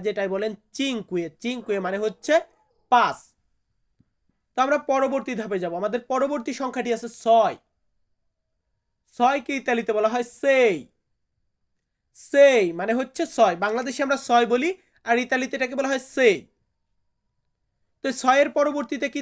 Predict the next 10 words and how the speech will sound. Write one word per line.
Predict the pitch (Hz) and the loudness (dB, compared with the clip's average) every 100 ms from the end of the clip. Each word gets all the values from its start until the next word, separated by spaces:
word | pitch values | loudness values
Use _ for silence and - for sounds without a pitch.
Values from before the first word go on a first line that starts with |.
| 277 | -6
থাকবে? | 247 311 - | -6 -8 -4
সাত। | 233 214 151 _ _ _ _ _ _ _ _ _ _ _ _ _ _ _ _ - - | 2 2 0 _ _ _ _ _ _ _ _ _ _ _ _ _ _ _ _ -16 -4
সাত | 285 277 247 - _ _ 285 | 2 4 4 0 _ _ -10
এটাকে | 254 294 277 269 | -6 -6 -4 -2
আমরা | 240 240 | -2 0
ইতালিতে | 233 226 208 185 | 0 -2 -2 -4
বলবো | 190 214 330 - _ _ - | -2 2 0 0 _ _ -8
সেত্তে। | 285 269 269 _ - 165 _ _ _ _ _ _ _ _ _ _ _ _ _ _ _ 220 | -2 -2 -4 _ -8 -8 _ _ _ _ _ _ _ _ _ _ _ _ _ _ _ -8
ইতালিয়ান | 214 262 262 254 220 185 | -6 -2 0 2 2 0
সংখ্যা | 202 190 - 247 | -8 -8 -4 -2